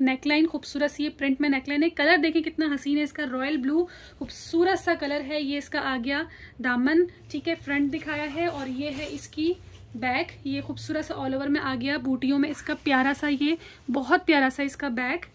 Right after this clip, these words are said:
और ये आ गया इसका बैक का दामन। ठीक है जी, और ये आ गई इसकी खूबसूरत सी sleeves। ठीक है, ये इसकी sleeves आ गई। और इसका जो है <clears throat> दुपट्टा भी I think cambric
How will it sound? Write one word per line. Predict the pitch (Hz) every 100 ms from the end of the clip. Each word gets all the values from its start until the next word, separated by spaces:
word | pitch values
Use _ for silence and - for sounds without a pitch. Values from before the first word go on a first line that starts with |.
| - - - - - - - - - -
और | 269 262
ये | 262 254 320
आ | 277
गया | 247 262
इसका | 285 269 - 285 320 - - -
बैक | 262 262 262
का | 294
दामन। | 262 233 220 208
ठीक | - 330
है | 359
जी, | 311 330 -
और | 294 262 262
ये | 247 277
आ | 262
गई | 233 240
इसकी | 240 - 294
खूबसूरत | - - - 320 339 349
सी | - 277 294 339 - - -
sleeves। | 247 208 - - - - - - - - - - - - - -
ठीक | - 311
है, | 403 440 - 269
ये | 262
इसकी | - 285
sleeves | - 277 294 320
आ | 311
गई। | 330
और | - 285 285
इसका | 285 - 294
जो | 294
है | 247 269 339 370 - - - - -
<clears throat> | 330
दुपट्टा | 359 302 285 302 285 330
भी | 330 349
I | 311 311
think | - 349 349 - -
cambric | 269 262 311